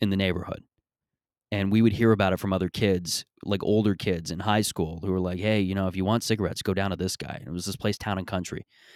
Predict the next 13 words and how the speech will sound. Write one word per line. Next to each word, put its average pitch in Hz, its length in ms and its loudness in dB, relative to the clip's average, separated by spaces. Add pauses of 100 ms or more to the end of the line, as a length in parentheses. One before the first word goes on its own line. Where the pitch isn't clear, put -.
(420)
And 104 120 2
the 101 40 2
guy, 107 360 6
uh, 78 400 0 (260)
the 110 60 -2
guy 113 180 2
was, 101 320 2 (480)
he 117 280 -2
would 113 120 4
just 117 180 2
give 107 200 0
you 101 360 2 (520)
whatever. 98 480 0